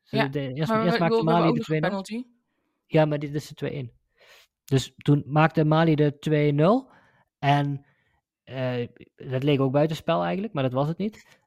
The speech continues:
Speaker 1: En uiteindelijk, eh, kreeg Traoré gelukkig inderdaad een penalty. Ik weet al niet meer waarvoor, maar het zal wel weer hands zijn of zo.
Speaker 2: <laughs>
Speaker 1: Ja, was
Speaker 2: Ik weet het
Speaker 1: hands.
Speaker 2: eigenlijk ook niet meer.
Speaker 1: Nee, was hands, was hands. Ehm, en
Speaker 2: Ik heb
Speaker 1: die
Speaker 2: die
Speaker 1: kreeg een
Speaker 2: wedstrijd gewoon
Speaker 1: penalty.
Speaker 2: gewist uit mijn geho-,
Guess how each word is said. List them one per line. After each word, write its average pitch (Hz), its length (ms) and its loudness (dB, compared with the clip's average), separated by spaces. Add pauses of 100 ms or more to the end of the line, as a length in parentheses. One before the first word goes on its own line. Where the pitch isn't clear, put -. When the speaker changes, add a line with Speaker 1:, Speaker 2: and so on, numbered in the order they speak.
(140)
Speaker 1:
En 143 320 -2 (180)
uiteindelijk, 160 840 2 (340)
eh, 147 220 2
kreeg 156 220 -2
Traoré 156 520 -2
gelukkig 160 420 -4
inderdaad 139 340 -4
een 120 100 -6
penalty. 139 340 -2
Ik - 280 -6
weet 131 160 0
al 123 80 0
niet 120 160 0
meer 117 140 -4
waarvoor, 110 480 -6 (100)
maar 120 220 -6 (400)
het - 100 -20
zal 123 100 -6
wel 117 100 -2
weer 113 140 -2
hands 117 260 -6
zijn 151 220 -6
of 143 80 -8
zo. 175 240 -6 (300)
Speaker 2:
<laughs> - 100 -20 (640)
Speaker 1:
Ja, 110 280 0
was 110 140 -4
Speaker 2:
Ik - 80 -8
weet 113 100 -2
het 190 100 -8
Speaker 1:
hands. - 0 -
Speaker 2:
eigenlijk 190 340 -4
ook 226 80 -2
niet 175 120 -6
meer. 143 260 -10 (140)
Speaker 1:
Nee, 139 260 4
was 135 160 0
hands, 123 360 -2
was 120 180 -6
hands. 107 280 -14 (300)
Ehm, 131 140 -4
en 131 240 0 (240)
Speaker 2:
Ik - 60 -20
heb 143 80 -4
Speaker 1:
die - 0 -
Speaker 2:
die 202 80 2
Speaker 1:
kreeg 202 40 -2
een 202 60 0
Speaker 2:
wedstrijd 156 320 2
gewoon 175 140 2
Speaker 1:
penalty. 180 180 -2
Speaker 2:
gewist 202 240 -6
uit 202 140 -2
mijn 185 120 -10
geho-, 175 280 -10